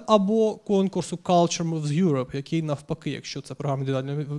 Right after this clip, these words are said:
індивідуальної мобільності, це ось конкурс винятковий якраз для фізичних осіб, окремих митців. Е, що є співфінансування? Е, коли я розповідав зараз про малі, середні та великомасштабні проєкти,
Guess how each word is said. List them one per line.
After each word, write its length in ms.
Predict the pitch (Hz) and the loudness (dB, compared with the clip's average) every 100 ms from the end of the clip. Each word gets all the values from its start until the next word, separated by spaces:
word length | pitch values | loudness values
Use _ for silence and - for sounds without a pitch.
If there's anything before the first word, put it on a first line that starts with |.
| - | -4
індивідуальної 500 | 147 147 143 143 165 | 0 2 2 2 0
мобільності, 540 | 214 247 233 - - | 0 0 0 -4 -12
це 220 | - - | -12 -6
ось 140 | 160 143 | -6 -6
конкурс 440 | - 156 151 - | -6 -6 -8 -10
винятковий 540 | 139 139 139 - 156 143 | -8 -6 -6 -6 -6 -8
якраз 360 | - 139 143 | -8 -6 -6
для 320 | 135 131 131 - _ _ _ | -6 -4 -4 -8 _ _ _
фізичних 600 | - 139 131 131 127 - | -8 -4 -4 -4 -10 -16
осіб, 280 | 120 - 226 | -12 -8 -8
окремих 480 | 151 - 139 139 - | -8 -4 -2 -4 -8
митців. 440 | - - - - _ _ _ - - - - _ _ _ _ _ _ - - - - - - | -14 -14 -20 -20 _ _ _ -20 -20 -20 -20 _ _ _ _ _ _ -14 -14 -14 -20 -6 0
Е, 100 | 151 | 2
що 320 | - 233 254 | 2 4 4
є 160 | 214 | 4
співфінансування? 1080 | 196 - 165 170 165 - 170 143 127 135 139 - _ 165 | 0 -4 -8 -6 -6 -6 -2 -2 -4 -10 -12 -16 _ 0
Е, 200 | 147 143 | 2 2
коли 240 | 139 156 151 | 0 0 0
я 80 | 139 | -2
розповідав 520 | - 143 139 131 127 | -6 -8 -4 -4 -4
зараз 300 | 131 127 - | -8 -10 -10
про 160 | - | -4
малі, 200 | 143 147 | -2 0
середні 460 | 135 - 135 135 139 - | -2 -4 -6 -8 -16 -14
та 320 | 135 123 - - | -14 -12 -16 -16
великомасштабні 880 | 143 156 147 143 143 - 127 127 131 | -6 -4 -2 -2 -2 -2 -4 -4 -10
проєкти, 600 | - 139 131 - 233 | -4 -4 -4 -6 -6